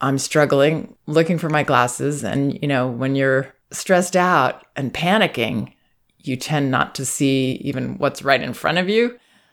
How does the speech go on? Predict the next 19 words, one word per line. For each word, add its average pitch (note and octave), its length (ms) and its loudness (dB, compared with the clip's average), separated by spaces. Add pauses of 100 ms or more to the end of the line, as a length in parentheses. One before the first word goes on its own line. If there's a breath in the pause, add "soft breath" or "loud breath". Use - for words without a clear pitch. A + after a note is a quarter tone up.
(120 soft breath)
So C#3 680 0 (140)
<laughs> - 120 -20
I F3 440 -2
wasn't F#3+ 480 2
very G3 180 4
likely F3+ 320 2
to F#3 80 0
find E3+ 260 0
my E3 100 0
glasses D#3+ 460 2
easily E3+ 600 2
in C#3 140 0
that C#3+ 220 0
state C#3+ 400 0
that - 100 0
I E3+ 80 4
got F#3 200 0
myself G3 380 0
in. A3+ 300 0